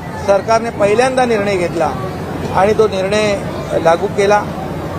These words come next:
त्यामुळे वारकरी संप्रदाय मोठ्या प्रमाणावर राज्यामध्ये आहे आणि आपल्या कीर्तनाच्या माध्यमातून, अ, त्यांचा जो सप्ताह होतो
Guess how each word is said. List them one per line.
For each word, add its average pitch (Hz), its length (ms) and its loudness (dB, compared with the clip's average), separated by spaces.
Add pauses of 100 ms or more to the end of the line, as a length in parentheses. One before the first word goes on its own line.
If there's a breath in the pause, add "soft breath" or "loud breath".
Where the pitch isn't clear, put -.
(140)
त्यामुळे 190 640 2 (280)
वारकरी 170 400 2
संप्रदाय 196 480 2
मोठ्या 190 300 2
प्रमाणावर 196 680 2 (360)
राज्यामध्ये 190 540 2
आहे 185 220 4 (720)
आणि 190 100 2
आपल्या 190 300 2
कीर्तनाच्या 214 640 0
माध्यमातून, 190 600 2 (840)
अ, 170 260 6
त्यांचा 190 500 4
जो 185 140 -2
सप्ताह 180 380 2
होतो 190 380 2